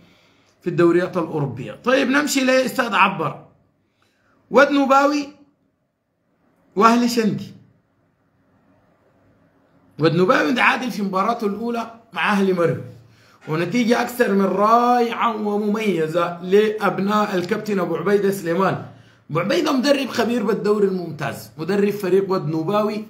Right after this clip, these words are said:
مدرب خبير بالدوري. ممكن يكون يعني أبو عبيدة دائما بيكون بيلعب دور الرجل الثاني،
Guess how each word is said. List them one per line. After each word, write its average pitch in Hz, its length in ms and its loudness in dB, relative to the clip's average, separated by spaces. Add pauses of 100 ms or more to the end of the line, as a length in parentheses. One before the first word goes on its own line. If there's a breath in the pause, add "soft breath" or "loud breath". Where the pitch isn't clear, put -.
(140)
مدرب 196 380 -4
خبير 180 440 -2
بالدوري. 151 560 0 (1160 soft breath)
ممكن 294 400 -2
يكون 294 600 -2 (480)
يعني 180 360 -12 (160)
أبو 175 160 -6
عبيدة 269 320 -2
دائما 247 320 0
بيكون 214 380 -4
بيلعب 202 320 -4
دور 190 140 2
الرجل 196 320 0
الثاني، 139 400 -6